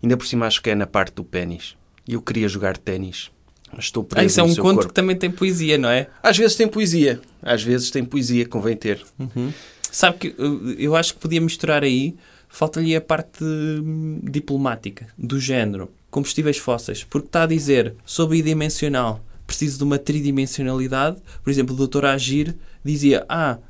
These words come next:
Speaker 2: deixe-me perfurar
Speaker 1: Uhum.
Speaker 2: Lu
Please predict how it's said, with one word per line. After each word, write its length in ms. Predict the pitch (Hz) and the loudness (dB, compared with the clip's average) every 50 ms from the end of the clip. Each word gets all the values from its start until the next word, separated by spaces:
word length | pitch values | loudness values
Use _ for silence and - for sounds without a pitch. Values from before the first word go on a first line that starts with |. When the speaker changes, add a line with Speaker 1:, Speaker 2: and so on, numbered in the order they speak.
| _ - | _ -12
Speaker 2:
deixe-me 800 | 123 123 117 175 170 165 - - 151 143 135 123 117 110 117 117 - _ | -8 2 4 4 4 4 2 0 0 0 0 0 0 -2 -4 -6 -10 _
perfurar 760 | - 127 110 - - 143 131 139 135 135 147 160 190 196 196 - _ _ _ - - 110 | -4 -2 -2 -2 -2 0 0 2 2 2 2 2 0 -4 -10 -14 _ _ _ -12 -10 -4
Speaker 1:
Uhum. 160 | 120 131 139 | 0 0 2
Speaker 2:
Lu 320 | 147 156 175 196 190 - | 2 2 2 0 0 -4